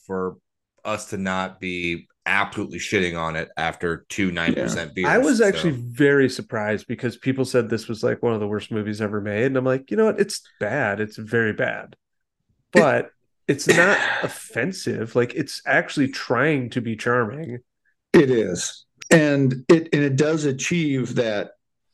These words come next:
Speaker 2: in brief spurts. And I will say the thing that stuck out to me is that, again, I, I've said it before, they did manage to capture some of that, like,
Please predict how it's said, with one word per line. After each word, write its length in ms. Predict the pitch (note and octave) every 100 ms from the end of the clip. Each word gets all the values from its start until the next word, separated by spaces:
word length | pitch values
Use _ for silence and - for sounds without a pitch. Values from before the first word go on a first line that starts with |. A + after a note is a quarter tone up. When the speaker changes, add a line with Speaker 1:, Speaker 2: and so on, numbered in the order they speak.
| _ _ _
Speaker 2:
in 460 | - C#3 B2+ A#2 A#2 - _ _ _ _ -
brief 680 | C3+ C#3+ C#3 C3 - - - _ _ _
spurts. 800 | - - C#3 G#2+ A2 - - - _ _ _ - - - _ _
And 160 | F#3 D#3
I 60 | D#3
will 100 | D#3
say 260 | F#3+ F3+
the 100 | D3+
thing 160 | C3 G3+
that 160 | E3 D#3+
stuck 280 | - C#3+
out 180 | C#3+ C#3
to 80 | C#3
me 180 | C#3 D3
is 220 | B2+ A2+
that, 240 | B2+ A#2+ A#2 _ - - _ _ _ -
again, 380 | C#3 C#3 B2+ A#2+
I, 160 | A#2
I've 80 | G#2+
said 140 | C#3
it 60 | C3
before, 500 | A#2 - C#3 A#2 G2
they 180 | B2+ C3+
did 260 | C3+ D3+ C#3
manage 300 | C#3 C3+ B2+
to 80 | A#2
capture 460 | - A#2+ B2 A#2
some 260 | A2 C3+ B2
of 80 | A#2+
that, 200 | A#2 G#2+
like, 240 | A2+ G#2+